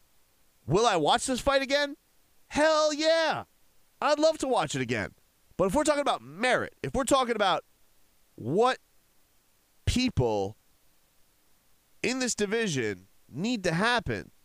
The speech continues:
do we need to have Donald Cerrone versus Tony Ferguson again? No.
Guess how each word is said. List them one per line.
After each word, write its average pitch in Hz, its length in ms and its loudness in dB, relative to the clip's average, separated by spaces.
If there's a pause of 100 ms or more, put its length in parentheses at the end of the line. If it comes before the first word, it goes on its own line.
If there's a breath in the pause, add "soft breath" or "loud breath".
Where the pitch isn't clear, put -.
(380)
do 208 120 -2
we 196 180 -4
need 143 440 -6
to 285 80 4
have 277 200 0
Donald 285 280 -2
Cerrone 285 340 -2
versus 269 240 -4
Tony 277 220 0
Ferguson 269 300 -4
again? 277 240 -2 (220)
No. 147 380 -2